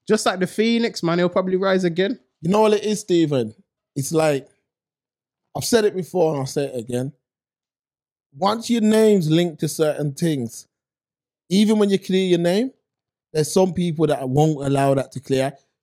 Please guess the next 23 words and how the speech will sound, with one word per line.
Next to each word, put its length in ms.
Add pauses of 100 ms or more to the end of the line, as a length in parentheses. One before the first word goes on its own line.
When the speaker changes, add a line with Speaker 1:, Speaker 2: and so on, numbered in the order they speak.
(460)
Speaker 2:
Let 160
me 60
just 160
break 240
it 60
down 220
for 80
you. 200 (1400)
You 80
know 100
I'm 80
gonna, 160
you 100
know 140
I'm 80
going 260
there. 260 (280)
You 100
know 120
I'm 80
going 260
there. 240 (520)
Mendy, 560